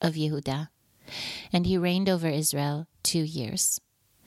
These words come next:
He also did what was evil in the Lord's eyes, walking in the way of his father and in his sins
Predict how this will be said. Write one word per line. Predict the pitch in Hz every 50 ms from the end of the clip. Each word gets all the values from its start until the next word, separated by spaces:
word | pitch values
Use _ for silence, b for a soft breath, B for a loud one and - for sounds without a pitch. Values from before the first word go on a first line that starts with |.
| B B B B B B B B B
He | B - - 160 165 160
also | 151 180 202 208 - - - 175 180 180
did | 170 - 180 185 180 156 151 156
what | 160 160 160 - -
was | - 175 170 - - -
evil | 175 175 190 185 165 160 156 151 147
in | - 147 156 156
the | 151 151
Lord's | 151 147 147 143 147 - 143
eyes, | 143 147 143 - 170 175 - - - _ _ _ B B B B B B B B B
walking | B 180 180 180 185 - - - 214 214 208 208
in | 196 - 202 202
the | 202 202
way | 190 170 156 147 147 151 147 -
of | 151 165 151
his | 160 151 -
father | - - - 156 151 147 151 147 156 160 160 - _ _ _ _ -
and | - 175 175 165
in | 170 170 170
his | 160 - 190 180 -
sins | - - - 170 156 151 147 151 156 - - -